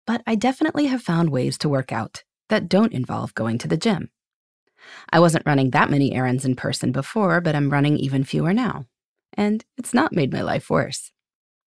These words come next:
If your life seems fine without something, well, there's no real reason to start doing it again when it's possible. You don't have to start visiting people that you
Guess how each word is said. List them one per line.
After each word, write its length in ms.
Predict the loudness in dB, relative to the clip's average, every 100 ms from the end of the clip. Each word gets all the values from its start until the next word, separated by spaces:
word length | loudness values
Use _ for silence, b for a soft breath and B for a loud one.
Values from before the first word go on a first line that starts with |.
| B B B B B
If 160 | 0
your 140 | 2 4
life 280 | 4 0 -2
seems 360 | 2 2 2
fine 420 | 0 0 2 2
without 400 | 0 -2 -4 -4
something, 340 | -6 -8 -4 -2
well, 240 | -2 -4 -6
there's 220 | -4 -2
no 240 | 0 2 2
real 300 | 2 0 0
reason 280 | 0 0 -2
to 60 |
start 300 | 0 0 0
doing 240 | 0 2 2
it 80 |
again 400 | 2 0 0 -2 -6 _ _ -2
when 140 | 0
it's 120 | 0
possible. 540 | 0 0 0 -4 -12 -16 _ _ _ _ B B B B
You 140 | 4
don't 260 | 4 4 0
have 300 | -2 -2 -2
to 80 | -6
start 260 | 0 0 2
visiting 400 | 0 2 0 -2
people 300 | -4 -2 -2
that 160 | -2
you 180 | -2 -6